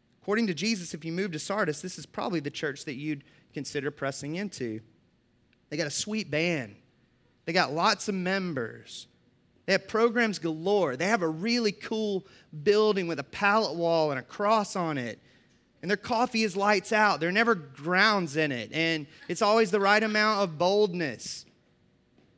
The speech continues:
And yet Jesus says, "I see a dead, lifeless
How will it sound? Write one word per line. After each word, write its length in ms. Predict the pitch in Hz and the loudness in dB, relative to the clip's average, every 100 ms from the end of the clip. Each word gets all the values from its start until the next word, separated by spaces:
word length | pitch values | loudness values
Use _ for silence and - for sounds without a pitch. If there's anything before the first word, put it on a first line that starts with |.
| _ _ _ - | _ _ _ -10
And 80 | 151 | -4
yet 140 | 165 | -4
Jesus 420 | 143 196 190 185 | -4 -4 -4 -6
says, 480 | - 165 160 147 - - _ _ _ _ - | -4 0 0 -2 -10 -16 _ _ _ _ -10
"I 80 | |
see 240 | 156 - 180 | -8 -6 -4
a 140 | 143 | -4
dead, 580 | 131 117 139 156 175 180 - _ | -6 -6 -2 0 -2 -4 -14 _
lifeless 720 | 135 143 156 147 - 147 - | -8 -2 -2 -4 -6 -8 -8